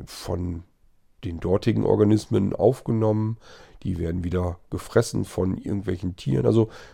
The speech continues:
wir verteilen uns eigentlich nur wieder neu in dieser Welt.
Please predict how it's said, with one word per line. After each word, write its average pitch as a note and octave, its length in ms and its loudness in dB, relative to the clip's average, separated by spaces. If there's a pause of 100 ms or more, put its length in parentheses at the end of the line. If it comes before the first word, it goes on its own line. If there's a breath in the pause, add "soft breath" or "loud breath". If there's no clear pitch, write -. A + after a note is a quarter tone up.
(340 loud breath)
wir A#2 300 2
verteilen G3 560 4
uns E2+ 200 0
eigentlich F2+ 460 -4
nur F2+ 180 0
wieder F2 220 -4
neu F#2 540 4 (160)
in F2 220 -8
dieser E2 280 -8
Welt. E2 320 -10